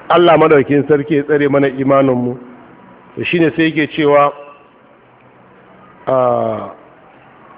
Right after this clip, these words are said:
wa alal imamil i'ada, shi liman dole sake, li qaulihi sallallahu alaihi wa alihi wa sallama, saboda annabi ya ce, "La tuqbalu salati ahadikum idza ahdatha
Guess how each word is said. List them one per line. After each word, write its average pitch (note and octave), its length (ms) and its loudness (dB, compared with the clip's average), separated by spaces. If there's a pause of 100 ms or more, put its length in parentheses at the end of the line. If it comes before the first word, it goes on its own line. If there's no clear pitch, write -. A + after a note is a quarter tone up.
(480)
wa C3+ 220 2
alal F#3 200 4
imamil D#3+ 440 0
i'ada, F3 680 2 (260)
shi - 240 -6
liman F3+ 300 0
dole E3 340 2
sake, E3 480 0 (280)
li C3+ 120 -4
qaulihi E3+ 440 0 (100)
sallallahu D#3 640 2
alaihi D3+ 360 0
wa D3+ 120 4 (200)
alihi D#3 200 0
wa D3+ 180 0
sallama, F#3+ 500 0 (340)
saboda E3 220 2
annabi D3+ 300 -2
ya D3+ 140 2
ce, D3+ 200 -4
"La D3+ 240 2
tuqbalu D3+ 640 -2
salati D#3 420 0
ahadikum D3+ 600 -2
idza C#3 340 0
ahdatha D#3+ 640 0